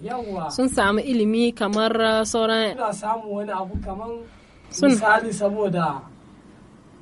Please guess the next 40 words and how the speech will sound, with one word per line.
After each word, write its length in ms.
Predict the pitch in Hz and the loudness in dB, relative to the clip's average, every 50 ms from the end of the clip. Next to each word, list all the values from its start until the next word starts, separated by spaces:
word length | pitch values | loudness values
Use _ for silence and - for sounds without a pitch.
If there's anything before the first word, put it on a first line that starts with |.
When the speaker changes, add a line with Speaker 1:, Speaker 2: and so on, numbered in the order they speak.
| - - 175 | -18 -12 -8
Speaker 1:
me-, 180 | 165 170 160 147 | -6 -6 -6 -4
mese-mese 840 | 165 175 185 185 180 175 - 240 233 233 214 202 190 180 - 220 196 | -2 0 0 0 0 -2 0 0 0 0 2 0 0 0 0 -2 0
da 80 | 175 190 | 0 0
madan-madan 720 | 180 180 175 170 170 208 208 202 185 175 175 175 196 190 | 0 0 0 0 2 0 0 0 0 0 0 0 -2 -2
suna 540 | 175 - 202 196 196 185 180 165 147 143 131 - - - - - - - - - - - - - - - - - - - - - - - - | -4 -6 -6 -4 -2 -2 -2 -2 -4 -6 -10 -14 -20 -20 -20 -20 -20 -20 -20 -20 -20 -20 -20 -20 -20 -20 -20 -20 -20 -20 -20 -20 -20 -14 -6
Speaker 2:
Suna 380 | - - 262 247 220 202 170 196 | 0 4 6 6 6 6 4 2
son 180 | - 254 247 233 | 0 2 4 4
Speaker 1:
suna 120 | 226 214 - | 4 2 2
karata, 600 | - 196 190 185 180 185 180 - 202 180 175 - | 0 -2 0 0 0 0 0 -2 -4 -4 -4 -6
suna 380 | - - 214 220 226 208 202 196 190 | -10 -10 -6 -2 2 2 2 2 0
karanta 560 | - 208 214 214 208 196 180 170 202 196 196 196 | -2 -2 0 0 0 0 0 -2 -2 -2 -2 -2
indikafe. 680 | 190 185 170 165 - 160 143 139 - 185 175 156 135 - - - - - - - | -2 -4 -6 -6 -6 -8 -8 -8 -8 -8 -8 -8 -8 -12 -18 -20 -20 -20 -20 -14
Speaker 2:
Mhm. 400 | - 185 175 196 208 170 165 180 | -10 -8 -8 -6 -6 -6 -6 -6
Speaker 1:
Shi 200 | 226 233 233 233 | -6 -6 -6 -6
in 120 | 220 240 247 | -6 -6 -4
wata 320 | 240 233 240 - 233 240 175 | -4 -4 -6 -4 0 2 2
sun 160 | - - 220 | 2 0 -6
mutu 300 | 220 226 240 - 226 240 | -12 -12 -12 -10 -10 -10
suna 300 | 196 - 233 233 220 196 175 | -10 -8 -4 -2 -2 -2 0
ba 160 | 180 190 196 | 0 -2 -2
su 140 | 175 185 185 | -4 -4 -4
wani 140 | 180 180 185 | -4 -4 -2
abu. 300 | 170 160 147 147 151 180 | -2 -4 -6 -8 -12 -12
Speaker 2:
Shi 220 | 196 208 233 254 247 | -6 -2 0 2 2
ma, 160 | 247 240 233 | 2 2 2
eh, 380 | 208 240 233 226 220 208 202 196 | 2 2 2 2 2 2 0 0
za 160 | 202 226 233 | 0 0 0
su 80 | 226 226 233 | 0 -2 -4
Speaker 1:
Idan 40 | 240 | -8
suna 340 | - - 254 254 254 233 214 | -8 -12 -10 -8 -6 -6 -6
jin 180 | 196 196 240 233 | -6 -8 -10 -8
daɗi, 360 | 202 220 220 226 226 - 247 | -6 -6 -6 -6 -6 -8 -12
suna 340 | - - 262 254 - 220 190 | -14 -16 -12 -8 -6 -6 -6
zamna, 400 | 175 190 226 240 240 240 220 214 | -6 -6 -8 -8 -6 -8 -8 -8
suna 300 | 208 - 233 226 220 196 | -10 -14 -12 -10 -8 -8
ba 180 | 185 202 196 208 | -6 -6 -8 -8
su 140 | 208 - 196 | -8 -10 -10
yara 400 | 196 214 208 190 180 180 170 175 202 | -8 -6 -4 -4 -4 -6 -8 -10 -10
ilimi 300 | 202 202 196 185 185 180 | -10 -12 -10 -10 -10 -12
sosai. 440 | 170 - 175 151 135 - - 123 | -12 -14 -16 -18 -18 -18 -20 -20